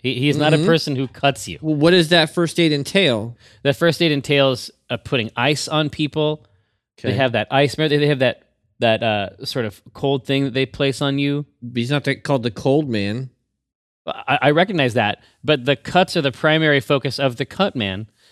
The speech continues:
Speaker 1: because unless the bleeding is <laughs> stopped promptly, the fight physician may stop the fight and declare the injured fighter has lost the match. So this is the, he,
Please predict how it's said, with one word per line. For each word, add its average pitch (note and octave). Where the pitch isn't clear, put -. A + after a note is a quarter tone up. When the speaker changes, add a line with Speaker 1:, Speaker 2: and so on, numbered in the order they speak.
Speaker 1:
because C#3+
unless D3
the D#3+
bleeding C#3+
is C3+
<laughs> -
stopped -
promptly, C3+
the -
fight -
physician F3+
may E3
stop -
the F3+
fight F3
and C3+
declare D#3
the D#3
injured D3+
fighter C#3+
has C3
lost C3+
the C#3+
match. A#2+
So C#3+
this F3+
is B3+
the, F3
he, D3